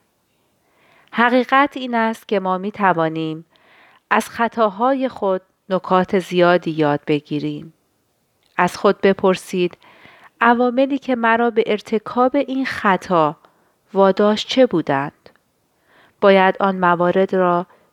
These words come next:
تغییر دهم.» برای مثال، اگر الکل یا مواد مخدر مصرف می‌کنید، شاید علتش این باشد که خود را در وضعیتی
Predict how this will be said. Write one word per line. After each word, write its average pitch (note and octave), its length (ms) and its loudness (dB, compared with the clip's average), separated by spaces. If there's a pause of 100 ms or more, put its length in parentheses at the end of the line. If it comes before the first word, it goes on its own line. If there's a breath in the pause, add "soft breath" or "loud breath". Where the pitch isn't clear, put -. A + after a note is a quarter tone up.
تغییر F3+ 560 -2
دهم.» D#3 420 -6 (1400 soft breath)
برای B3+ 400 2
مثال، E3+ 580 -6 (1040 loud breath)
اگر A3+ 440 4
الکل A3 640 0 (340 soft breath)
یا A3+ 240 2
مواد G3 500 0
مخدر F3+ 840 0 (140)
مصرف D#3 580 -4
می‌کنید، E3 680 -4 (680 soft breath)
شاید D#4 520 4
علتش A#3 680 2
این B3 240 0
باشد D#3+ 480 0 (540)
که A#3 160 0
خود C4 360 2
را G3+ 280 4
در E3 380 2
وضعیتی F#3 920 -2